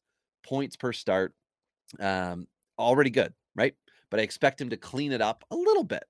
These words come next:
I'm expecting a little bit better than what he was, and here's why. a hundred fifty-five and a third innings, he had a hundred sixty-seven strikeouts. He had eleven wins and a three forty-eight E R A and a one point one eight whip. Okay?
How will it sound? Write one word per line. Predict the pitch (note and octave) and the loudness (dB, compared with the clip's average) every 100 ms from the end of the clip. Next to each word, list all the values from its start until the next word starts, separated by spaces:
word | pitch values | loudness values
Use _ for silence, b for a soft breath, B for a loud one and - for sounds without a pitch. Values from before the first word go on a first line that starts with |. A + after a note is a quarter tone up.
| _ _ | _ _
I'm | A2+ | -8
expecting | B2+ - C#3 D#3 C3 | -6 -4 -4 -4 -6
a | |
little | B2 E3+ G#3 | -2 0 0
bit | E3 C#3+ | 0 2
better | C3 B2 B2 | 2 2 0
than | A2+ G#2+ | -2 -2
what | A2 | -2
he | G#2 | -2
was, | G2 A#2 A#2 - b b | -2 0 -2 -6 b b
and | G2+ | -8
here's | A2+ A2+ | -2 0
why. | G2 - - - | 0 -2 -6 -8
a | |
hundred | C3 E3+ C#3+ | -2 -2 0
fifty-five | D3 B2+ B2 A#2 | -2 0 2 2
and | G#2 | -2
a | |
third | F2+ A#2+ G#2+ | -6 -4 -2
innings, | G2 G2+ | -6 -6
he | - | -8
had | F2 | -8
a | |
hundred | A2+ A#2+ A2+ | -6 -6 -6
sixty-seven | A#2 - G2 G2 F#2+ | -10 -8 -2 -2 -2
strikeouts. | F2 - - - - _ _ | -6 -4 -10 -12 -20 _ _
He | - | -4
had | F2+ | -2
eleven | E2+ A#2+ B2+ | 2 2 0
wins | A2 G#2 G#2+ - _ _ - | -4 -4 -6 -12 _ _ -12
and | F#2+ | -10
a | F2+ | -4
three | - B2+ | 2 2
forty-eight | A#2 A#2 G#2 G#2 | 4 2 2 2
E | G2+ | 2
R | F#2 | 4
A | F2+ F2+ - | 4 2 -2
and | F#2 | -4
a | |
one | G2 G2+ | -2 -2
point | A2 G2 | -2 -2
one | F#2+ F#2+ | -4 -6
eight | F#2+ | -6
whip. | G#2+ F#2 - _ _ _ - | -6 -8 -8 _ _ _ -6
Okay? | F2 C3 | 2 4